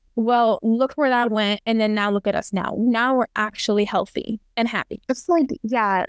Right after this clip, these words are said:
Speaker 2: that's literally how it, like, started for me. Just an innocent
Speaker 1: Literally, me
Speaker 2: idea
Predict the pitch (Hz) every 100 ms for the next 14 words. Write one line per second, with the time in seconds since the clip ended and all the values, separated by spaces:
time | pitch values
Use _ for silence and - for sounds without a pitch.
0 | 233 254 254 - 233 233 262 381 427 381
1 | 269 262 294 262 262 - 240 254 269 233
2 | 220 214 269 - 349 262 240 254 - 226
3 | - _ - 262 277 269 214 214 240 262
4 | 240 254